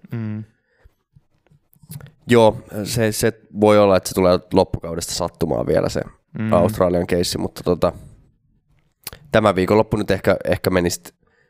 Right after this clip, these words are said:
Speaker 2: toki teknisiä vaikeuksia, mut, mut ehkä auto ei muutenkaan oikein sopinut tänne.
Speaker 1: Joo.
Speaker 2: Öö, Haas. Haasin ainakin tota, <laughs> molempien kuljettajien osalta pääkisa oli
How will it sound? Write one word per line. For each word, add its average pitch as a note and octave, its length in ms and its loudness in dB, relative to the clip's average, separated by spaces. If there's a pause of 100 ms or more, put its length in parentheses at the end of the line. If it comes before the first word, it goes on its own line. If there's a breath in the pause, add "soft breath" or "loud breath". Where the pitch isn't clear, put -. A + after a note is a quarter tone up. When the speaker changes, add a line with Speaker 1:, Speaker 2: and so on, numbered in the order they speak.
(440)
Speaker 2:
toki B2+ 200 0
teknisiä A2+ 440 2
vaikeuksia, G2 460 2
mut, F#2+ 140 -4 (100)
mut F2 240 -2
ehkä F2 240 -2 (220)
auto E2 220 0
ei D2+ 60 0
muutenkaan C#2+ 400 -4
oikein F#2 200 0
sopinut - 360 -6
tänne. G#2 220 -4 (640)
Speaker 1:
Joo. G2+ 260 -10 (4000 soft breath)
Speaker 2:
Öö, D3 280 6 (260)
Haas. C3+ 720 4 (400)
Haasin C3+ 400 4
ainakin G#2+ 280 4 (200)
tota, G2+ 220 2 (160)
<laughs> B2 140 -4
molempien G2+ 360 -4
kuljettajien F#2 460 0
osalta F#2+ 240 -2
pääkisa F#2 480 0
oli - 100 0